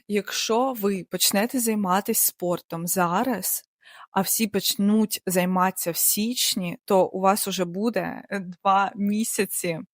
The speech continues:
Ви будете їх випереджувати, коротше. <laughs> Дівчатки, ми це робимо для себе, тому краще для вас, що чим раніше ви почнете, тим краще. Як мінімум, що ви можете зробити, це купити, от в мене тут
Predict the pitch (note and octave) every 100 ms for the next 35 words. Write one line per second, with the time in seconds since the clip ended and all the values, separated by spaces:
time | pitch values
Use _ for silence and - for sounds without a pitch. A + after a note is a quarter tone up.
0 | _ _ _ _ _ _ _ _ _ _
1 | - G3+ F#3+ F#3+ F3+ F#3+ F#3 G3 F3+ F3+
2 | D#3 - F3 F3 - - - - - -
3 | - - C4 B3+ A#3+ A#3+ - B3 B3 C#4
4 | C4+ C4+ C4 A#3 A#3+ - F4 C#4 C4 A3+
5 | B3+ B3 G#3 A#3 A#3 - G#3+ G#3 A#3+ D#4+
6 | - A3+ - A#3 A3 A3 D#4+ - D4+ C#4
7 | C4+ - A#3 A#3 G#3 A#3 B3 - E3+ -
8 | G#3 A#3+ C4+ C4+ G4 F4 B3 A#3+ A#3+ A#3+
9 | B3 - A3+ G#3 G3+ D#4+ C4 - G3+ G#3
10 | B3+ B3 F#3+ F#3+ G3+ F#3+ G3 G#3 -